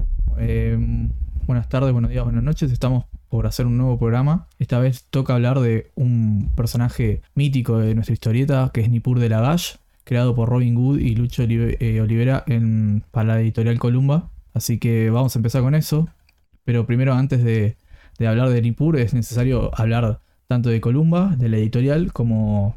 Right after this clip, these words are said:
de su, de uno de sus creadores, que es Robin Hood, uno de los guionistas más prolíficos de nuestra historieta. Primero,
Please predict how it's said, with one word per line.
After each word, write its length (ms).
de 120
su, 460
de 100
uno 140
de 40
sus 140
creadores, 320
que 80
es 40
Robin 240
Hood, 340
uno 160
de 60
los 120
guionistas 520
más 140
prolíficos 480
de 60
nuestra 240
historieta. 480
Primero, 460